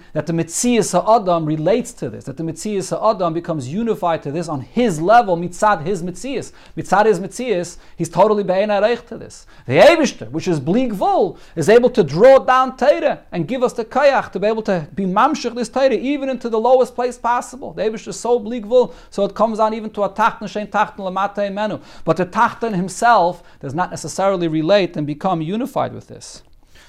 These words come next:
Und das ist echt der Tam, was es steht, li Trumme, in zwei besondere Wörter. So therefore, when it hints to the Eibishter, in Teire, so it says it in two different words here, li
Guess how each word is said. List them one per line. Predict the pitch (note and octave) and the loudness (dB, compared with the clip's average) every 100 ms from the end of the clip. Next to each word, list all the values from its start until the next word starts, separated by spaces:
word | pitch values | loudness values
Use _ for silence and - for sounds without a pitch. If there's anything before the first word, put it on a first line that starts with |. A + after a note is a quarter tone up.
| - | -20
Und | - - | -10 2
das | - D3 | 2 2
ist | B2+ | 2
echt | C3+ | 2
der | D#3+ F3+ | 0 2
Tam, | A#3+ E4 D4+ C4 A#3+ F#3 | 4 8 8 8 4 2
was | C3+ | -4
es | - | -8
steht, | - C4+ C4 G3+ G3 | 0 4 6 4 2
li | D3+ A#3 C#4 A3 G#3 - _ _ | -4 0 0 0 -4 -10 _ _
Trumme, | - C3 A#2+ A#2 - _ _ | -4 -2 -2 -6 -10 _ _
in | D3 | -8
zwei | - E3 A#3 G#3+ | -6 0 2 2
besondere | F3+ C3+ F#3+ F3 D3+ | 2 -2 -4 -4 -2
Wörter. | D3 C#3 - - | -2 -2 -6 -12
So | - | -4
therefore, | D#3 G#3+ G3+ | -2 0 0
when | F3 | -2
it | D3 | -2
hints | F3 C#4 - | -2 -4 -6
to | G3 | -6
the | F#3+ | 0
Eibishter, | A#3 C4+ G#3 - A#2+ C3 - - - - | 0 0 -4 -10 -10 -10 -14 -20 -20 -4
in | E3+ | -4
Teire, | E3 A3 G4+ C4+ F#3+ G3 - - | 4 6 8 8 4 2 -6 -8
so | - | -2
it | G3 | -2
says | - B3+ A3+ | 0 0 0
it | |
in | A3 | -2
two | F#3 A3+ | -4 -4
different | A3 G3 | -2 -2
words | F3+ E3+ E3 | -2 -2 -2
here, | A#2 | -8
li | A#2+ G3+ C4 C4 | -6 -4 -2 -4